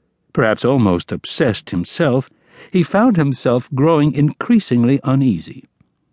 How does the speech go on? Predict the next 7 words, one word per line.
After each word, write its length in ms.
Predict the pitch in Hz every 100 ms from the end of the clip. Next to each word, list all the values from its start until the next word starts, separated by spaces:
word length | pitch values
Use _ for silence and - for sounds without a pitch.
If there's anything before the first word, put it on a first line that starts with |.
| _ _ _ _ _ _ _ - -
The 100 | 131
police 400 | - 202 220 180
had 220 | 147 139
questioned 580 | - 170 139 - 92 85
him 220 | 87 113
several 360 | - 185 151 113
times, 640 | 139 95 69 65 -